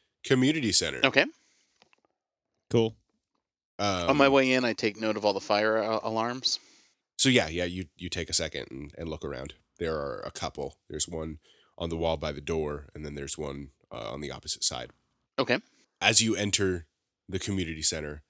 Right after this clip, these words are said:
Speaker 1: you turn the handle, and, uh, and there's a fake spider web on, on the handle and on half of the door.
Speaker 2: <sighs>
Speaker 1: You aggressively shake it off and, and continue into the, into the room.
Speaker 2: Fake spiders. Why'd it have to be fake spiders?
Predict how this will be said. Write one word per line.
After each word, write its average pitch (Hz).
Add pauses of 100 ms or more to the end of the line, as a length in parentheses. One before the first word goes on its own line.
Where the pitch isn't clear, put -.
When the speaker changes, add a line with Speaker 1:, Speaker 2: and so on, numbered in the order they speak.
(640)
Speaker 1:
you 95
turn 117
the 95
handle, 87
and, 78
uh, 64 (360)
and 92
there's 90
a 85
fake 95
spider 73
web 58 (400)
on, 73
on 76
the 71
handle 65 (160)
and 69
on 69
half 76
of 71
the 69
door. 60
Speaker 2:
<sighs> - (640)
Speaker 1:
You 71 (280)
aggressively 90
shake -
it 80
off 69
and, 62
and 69 (120)
continue 76
into 64
the, 60 (180)
into 73
the 65
room. 57
Speaker 2:
Fake 90
spiders. 90
Why'd 110
it 104
have 101
to 98
be 92
fake 87
spiders? 85